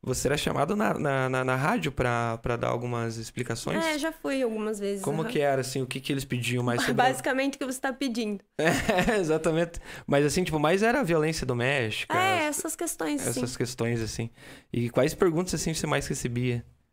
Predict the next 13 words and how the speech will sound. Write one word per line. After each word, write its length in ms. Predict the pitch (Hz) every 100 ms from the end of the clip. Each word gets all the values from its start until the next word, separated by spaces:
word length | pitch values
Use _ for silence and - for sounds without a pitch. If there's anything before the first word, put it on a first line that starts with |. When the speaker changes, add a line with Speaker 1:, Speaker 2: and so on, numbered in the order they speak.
| _
Speaker 2:
As 240 | - 302 -
perguntas 340 | 359 349 370
que 80 | -
eu 60 | 370
recebo 880 | 370 - 233 294 453 320 220 202
de 140 | 196 202
todo 440 | - 254 349 494
mundo, 600 | 294 302 339 214 - 208 202
assim, 480 | 202 202 214 233 233
é: 180 | 202 208 _ _ _ _
"Ah, 300 | 240 403 359
é, 340 | 208 196 202 202
o, 240 | 214 208